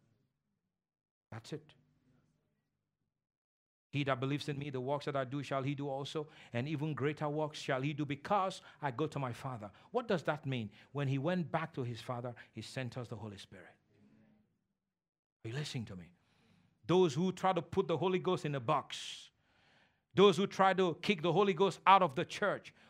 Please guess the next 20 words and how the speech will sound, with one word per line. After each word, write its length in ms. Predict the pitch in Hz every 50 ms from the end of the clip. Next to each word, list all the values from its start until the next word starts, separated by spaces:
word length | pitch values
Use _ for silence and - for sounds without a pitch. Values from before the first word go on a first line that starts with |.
| - - -
would 160 | 120 135 127
never 260 | 127 135 151 151 151 160 143
operate 360 | - 151 139 - 160 156 156
in 80 | 151 135
the 80 | 127 120
supernatural. 600 | - 127 127 123 117 117 113 110 - - 90 80 85 _ _ _ _ _ _ _ _ _ _ _ _ _ _ _ _ _ _ _ -
The 100 | 151 147
church 380 | 147 - - 208 214 214 - 196
is 80 | 180
supposed 320 | - 180 160 - 196 185 -
to 60 | 175
operate 340 | - 170 180 180 - 185 -
supernaturally, 720 | - 160 160 160 160 165 165 156 - 175 165 165 156 156 - - - -
and 160 | 151 151 147
the 40 | 151
only 260 | 165 185 214 220 226
way 160 | 214 220 202
to 120 | 208 190 175
do 220 | 147 185 220 220
that 240 | 180 165 156 160